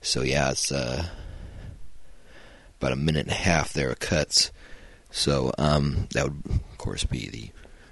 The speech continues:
violence. Um, the director of this, of course, is Jess Franco as Jesus Franco. Executive producer,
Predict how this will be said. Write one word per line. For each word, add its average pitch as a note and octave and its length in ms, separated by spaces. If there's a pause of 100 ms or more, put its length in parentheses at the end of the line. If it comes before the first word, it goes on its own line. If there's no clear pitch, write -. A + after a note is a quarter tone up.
(120)
violence. C#2+ 640 (120)
Um, G2 360 (920)
the E2+ 100
director E2+ 320
of E2 80
this, F#2 160
of - 40
course, F#2+ 300
is - 220
Jess - 240
Franco F#2 480
as D2 360
Jesus D2+ 400
Franco. B2+ 480 (540)
Executive E2 460
producer, F#2+ 840